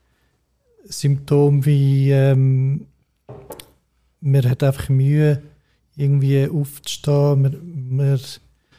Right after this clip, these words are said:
weiss irgendwie nicht genau, äh, was man, soll man jetzt das als erstes in Angriff nehmen?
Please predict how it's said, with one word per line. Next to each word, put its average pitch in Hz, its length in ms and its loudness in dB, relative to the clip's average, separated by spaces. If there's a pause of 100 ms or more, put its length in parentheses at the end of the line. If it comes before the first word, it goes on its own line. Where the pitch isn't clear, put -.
(200)
weiss 143 280 -2
irgendwie 147 260 0
nicht 139 400 -2
genau, 139 560 0 (720)
äh, 135 320 0 (200)
was 139 320 -2
man, 139 120 0
soll 139 300 0
man 139 120 4
jetzt - 240 -4
das - 440 -6
als 160 200 -6
erstes 139 380 0
in 147 100 2
Angriff 139 580 0
nehmen? 139 400 2